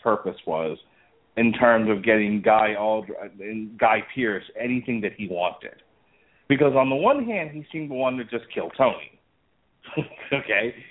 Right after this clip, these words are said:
He wanted his extremist thing out there, and he wanted to kill Tony, and he didn't seem to have much else going on at the time. So I don't understand, like, what, were the bombings supposed to draw out Iron Man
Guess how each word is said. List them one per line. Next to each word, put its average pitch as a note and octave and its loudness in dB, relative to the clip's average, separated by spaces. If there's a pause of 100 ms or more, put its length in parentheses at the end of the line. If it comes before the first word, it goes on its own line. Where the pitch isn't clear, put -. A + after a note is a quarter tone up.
(100)
He C#3+ 2
wanted D#3 2
his D#3 -6
extremist C#3+ -4
thing C3+ -4
out A#2 0
there, A2+ 0
and A2 -4
he G#2 -6
wanted A#2+ 0
to B2 -10
kill A#2 0
Tony, A2 0
and G#2 -2 (320)
he A#3 4
didn't E4+ 2
seem A#3 -2
to G3+ 4
have D#3+ 2
much C#3+ 0
else A#2+ -2
going G#2 2
on A2 2
at - -14
the - -20
time. C#2 -10 (420)
So C3+ 0
I G#3+ 4
don't B3+ 0
understand, D#3+ -4 (500)
like, C#3 2 (180)
what, D3+ 2 (100)
were C#3+ -2
the B2+ -2
bombings F3 2
supposed F3+ -6
to C#3 -8
draw B2 0
out D3 2
Iron C3 -2
Man D3+ -4